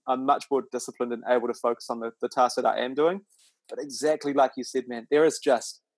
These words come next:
I don't know. I see so many people complaining about they're not happy w-, with this or they're not happy with that. And they just wish there was another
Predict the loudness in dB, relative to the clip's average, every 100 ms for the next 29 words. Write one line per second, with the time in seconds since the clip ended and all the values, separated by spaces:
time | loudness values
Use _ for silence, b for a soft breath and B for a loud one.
0 | _ _ _ -4 -2 2 4 4 0 -18
1 | _ _ _ _ _ _ _ 0 0 0
2 | -2 2 4 4 2 -4 0 0 0 -6
3 | -8 2 2 2 -2 0 2 2 0 _
4 | _ _ _ 0 4 4 2 0 0 0
5 | 0 -4 _ -18 -18 -10 0 0 2 0
6 | 0 -2 -2 -2 -2 -6 -6 -2 -4 -2
7 | 2 2 2 _ _ _ -2 0 2 2
8 | 0 0 0 0 0 0 0 -4 -4